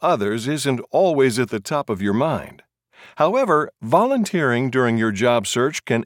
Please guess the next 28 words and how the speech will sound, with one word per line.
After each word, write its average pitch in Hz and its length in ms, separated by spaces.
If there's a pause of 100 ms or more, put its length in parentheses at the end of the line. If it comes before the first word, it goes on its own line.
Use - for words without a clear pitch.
(120)
actually 156 500
be 147 220
a 143 80
very 214 400
uplifting 139 640
experience. 143 840 (640)
Being 156 300
around 135 340
other 123 220
volunteers 113 800
who 120 140
are 98 100
typically 110 560
positive 131 720
and 110 300
upbeat 131 580 (340)
will 156 120
help 190 220 (100)
raise 175 280
your 151 140
spirits. 139 720 (560)
Plus, 240 340 (320)
volunteering 139 760
connects 156 440
you 123 160
with 143 140
the 156 80
community, 185 540